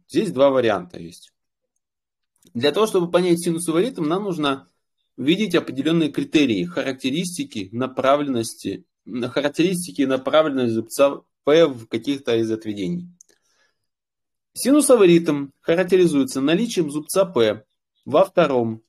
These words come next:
стандартном отведении положительное и в первом стандартном отведении положительное. Но при этом в первом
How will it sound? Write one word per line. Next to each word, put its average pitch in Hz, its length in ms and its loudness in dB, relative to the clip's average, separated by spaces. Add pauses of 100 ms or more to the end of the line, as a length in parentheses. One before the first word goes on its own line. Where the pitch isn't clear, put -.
стандартном 135 680 0
отведении 139 520 -4
положительное 127 840 0
и 175 220 -6
в - 120 -14
первом 135 340 2
стандартном 107 800 -4
отведении 135 500 -4
положительное. 120 680 0
Но 139 180 -2
при 139 200 0
этом 156 340 2
в - 180 -20
первом 110 540 0